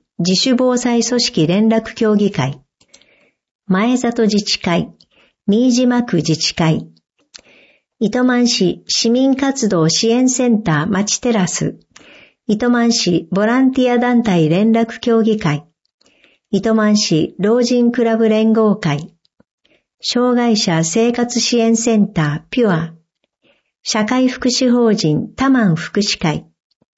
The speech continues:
糸満市赤十字奉仕団。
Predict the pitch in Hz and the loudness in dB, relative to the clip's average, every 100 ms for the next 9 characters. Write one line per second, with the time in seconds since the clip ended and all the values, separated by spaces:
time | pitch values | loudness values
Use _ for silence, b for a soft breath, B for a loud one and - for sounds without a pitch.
0 | b b b _ 202 214 226 214 220 208 | b b b _ -2 0 0 2 0 0
1 | 170 160 165 - 190 254 247 254 240 240 | 0 -2 -4 -4 0 0 2 2 2 0
2 | 240 226 226 226 180 147 151 | 0 0 0 0 0 -2 -4